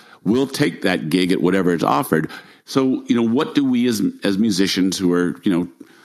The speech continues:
trying to toe the line here and, and, and maintain the value of, you know, what is our thing? So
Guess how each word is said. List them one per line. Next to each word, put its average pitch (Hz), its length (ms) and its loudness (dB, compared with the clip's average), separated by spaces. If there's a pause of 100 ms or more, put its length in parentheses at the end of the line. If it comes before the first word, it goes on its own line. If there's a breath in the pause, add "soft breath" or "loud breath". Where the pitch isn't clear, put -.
(440 loud breath)
trying 120 180 0
to 120 60 0
toe 120 200 0
the 104 80 2
line 107 300 2
here 92 280 0
and, 95 220 -2
and, 87 160 0
and 92 260 0
maintain 127 640 0
the 98 80 0
value 98 480 0
of, 80 80 -2
you 87 180 0
know, 92 60 0
what 107 180 0
is 113 100 0
our 110 100 0
thing? 90 260 -2
So 90 240 0